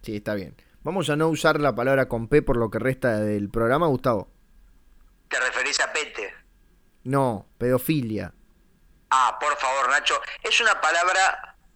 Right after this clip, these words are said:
Speaker 2: incómoda.
Speaker 1: Sí, por suerte
Speaker 2: Sobre
Speaker 1: no
Speaker 2: todo
Speaker 1: la
Speaker 2: para el
Speaker 1: dije.
Speaker 2: chiquito, sobre todo para los más pequeños.
Speaker 1: <laughs> No.
Speaker 2: Eh, Nacho, ¿cómo vamos con este programa que he perdido la noción del tiempo y del espacio?
Speaker 1: Mirá,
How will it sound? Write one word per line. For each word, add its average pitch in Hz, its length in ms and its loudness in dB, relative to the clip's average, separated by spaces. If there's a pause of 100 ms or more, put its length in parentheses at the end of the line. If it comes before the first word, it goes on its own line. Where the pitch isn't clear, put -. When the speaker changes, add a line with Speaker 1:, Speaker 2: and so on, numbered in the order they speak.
(440)
Speaker 2:
incómoda. 117 920 -6
Speaker 1:
Sí, 120 200 -6
por 120 160 -2
suerte 160 220 2
Speaker 2:
Sobre - 20 2
Speaker 1:
no 147 60 2
Speaker 2:
todo 139 120 4
Speaker 1:
la - 80 2
Speaker 2:
para - 80 2
el 135 60 -2
Speaker 1:
dije. 123 140 0
Speaker 2:
chiquito, 131 380 -2
sobre 123 140 2
todo 190 180 -2
para 160 180 2
los 135 120 0
más 131 120 4
pequeños. 143 440 -4
Speaker 1:
<laughs> - 0 -
No. 120 100 -12 (540)
Speaker 2:
Eh, 147 200 2
Nacho, 220 280 2 (360)
¿cómo 269 180 -4 (100)
vamos 175 300 0
con 151 180 -2 (120)
este 151 440 -6 (120)
programa 190 760 2 (280)
que 170 120 -4
he 220 60 -2
perdido 190 560 -2
la 175 80 2
noción 160 340 -2
del 151 220 -8
tiempo 175 340 -6
y 151 80 -4
del 123 140 -4
espacio? 80 540 -6 (340)
Speaker 1:
Mirá, 151 400 4